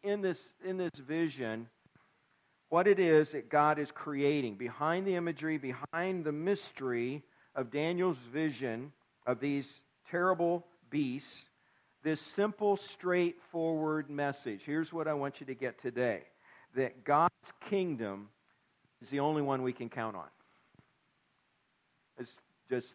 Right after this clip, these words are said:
think about that. God's kingdom is the only one we can count on. There's gonna be a bunch of other kingdoms yet. And we're in a kingdom now. We, we call it in a democracy, but there's kind of a, you know, another ruling group. And, and this is every kingdom, every nation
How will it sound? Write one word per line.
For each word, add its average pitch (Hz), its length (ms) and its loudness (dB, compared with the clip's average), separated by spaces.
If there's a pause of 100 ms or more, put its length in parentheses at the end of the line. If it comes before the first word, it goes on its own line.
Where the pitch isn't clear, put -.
think 175 180 -6
about 117 360 -2
that. 85 240 -16
God's 156 500 2
kingdom 117 320 -6
is 101 60 -14
the 123 100 -6
only 127 180 -4
one 113 160 -4
we 107 120 -8
can 101 120 -20
count 101 260 -8
on. 82 120 -14
There's 113 200 -8
gonna 151 200 -6
be 160 80 -6
a 151 40 -10
bunch 143 220 -4
of 143 60 -4
other 120 160 -2
kingdoms 107 440 -12
yet. 92 200 -12 (240)
And 110 80 -12
we're 127 160 -2
in 127 140 -4
a 123 60 -8
kingdom 123 520 -10
now. 104 200 -4
We, 107 200 -8 (320)
we 120 140 -2
call 139 500 2
it 104 160 -4 (480)
in 113 80 -4
a 110 40 -6
democracy, 113 840 0
but 107 200 -8 (260)
there's 123 180 -4
kind 135 260 -2
of 117 120 -2
a, 104 140 -4 (280)
you 135 60 -6
know, 120 100 0
another 156 680 4 (180)
ruling 131 720 0 (100)
group. 127 420 -2 (560)
And, 123 420 -2
and 123 360 -4
this 135 240 -2
is 127 160 -8
every 135 260 0 (160)
kingdom, 127 340 -6
every 120 280 -4
nation 123 420 -8